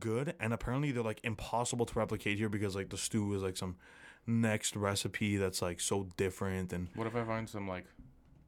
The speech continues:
Speaker 2: you know?
Speaker 1: apparently it's not even close. No one's
Speaker 2: What do you
Speaker 1: come
Speaker 2: mean?
Speaker 1: close.
Speaker 2: What do you mean? It's just n-, like, a native
Speaker 1: No, it's, yeah, it's,
Speaker 2: beer?
Speaker 1: like, very different. Uh, it's, I'm telling you, it's so good.
Speaker 2: What?
Speaker 1: Yeah, it, it's very acquired taste 'cause it's, it's a little bit bitter, but, like, it's, like, it's very acquired.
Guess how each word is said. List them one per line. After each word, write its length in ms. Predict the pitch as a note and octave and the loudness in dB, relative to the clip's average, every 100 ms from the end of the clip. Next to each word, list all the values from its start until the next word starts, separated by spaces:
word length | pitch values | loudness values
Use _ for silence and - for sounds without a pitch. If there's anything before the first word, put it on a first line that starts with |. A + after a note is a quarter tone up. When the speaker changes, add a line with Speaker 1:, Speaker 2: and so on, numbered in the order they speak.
| - _ _ _ _ | -20 _ _ _ _
Speaker 2:
you 80 | G#2 | -8
know? 160 | F2 - - - _ - | -8 -10 -18 -20 _ -4
Speaker 1:
apparently 320 | - B2 A#2+ | 0 2 2
it's 100 | A2 | 2
not 100 | G#2+ | 2
even 100 | F#2+ | 0
close. 340 | - F2+ - - | 0 0 -2 -8
No 220 | G2+ A2+ | 0 4
one's 160 | A#2 A2 | 4 4
Speaker 2:
What 20 | |
do 60 | A2 | 2
you 40 | |
Speaker 1:
come 80 | G2+ | 0
Speaker 2:
mean? 60 | |
Speaker 1:
close. 300 | F#2+ E2+ - - _ _ _ _ - | 0 -2 -4 -12 _ _ _ _ -14
Speaker 2:
What 80 | G#2 | -8
do 60 | G#2 | -6
you 40 | |
mean? 160 | C3 - - | -6 -8 -12
It's 100 | - | -12
just 100 | G#2 | -8
n-, 140 | G#2 - | -6 -4
like, 160 | G#2 | -4
a 20 | G2 | -6
native 260 | F#2 G2 | -6 -2
Speaker 1:
No, 240 | A#2 A2 A2+ | 0 0 0
it's, 240 | B2 - | -2 -2
yeah, 260 | C#3 B2 A2+ | 0 2 0
it's, 120 | G#2 | 2
Speaker 2:
beer? 100 | B2 | 0
Speaker 1:
like, 60 | G2+ | 0
very 260 | A#2+ B2 | 0 0
different. 400 | A#2 A#2 - F2+ - | 0 -2 -2 -8 -8
Uh, 140 | G#2+ G#2+ | -4 -4
it's, 140 | G#2 - | -4 -4
I'm 100 | G#2+ | -2
telling 220 | A#2 G#2 | 0 -2
you, 40 | F#2+ | 0
it's 140 | F2 | 0
so 200 | - F#2 | 2 0
good. 160 | E2+ E2+ | -2 -8
Speaker 2:
What? 100 | A#2 | -6
Speaker 1:
Yeah, 80 | G2 F#2 | -6 -2
it, 180 | B2+ - | -2 -2
it's 120 | B2 | -4
very 300 | G#2 D3 E3 | -2 0 0
acquired 400 | D3 - A2+ A#2+ | 0 0 2 2
taste 180 | B2 A2+ | 0 -2
'cause 140 | A#2+ | -2
it's, 100 | G#2+ - G#2+ | -4 -6 -6
it's 200 | - C3+ | -4 -2
a 40 | |
little 60 | D3 | -2
bit 140 | A2 | 0
bitter, 200 | A#2 A#2+ | 0 2
but, 100 | G2+ | 2
like, 140 | G#2 | 0
it's, 200 | G#2 G2 - - - - - - | 0 -4 -8 -14 -20 -20 -12 -4
like, 100 | A2 | -4
it's 120 | G2+ | -2
very 320 | G2+ B2 B2 | 0 2 2
acquired. 520 | A#2 - G#2 G2 D#2 | 0 0 0 0 -2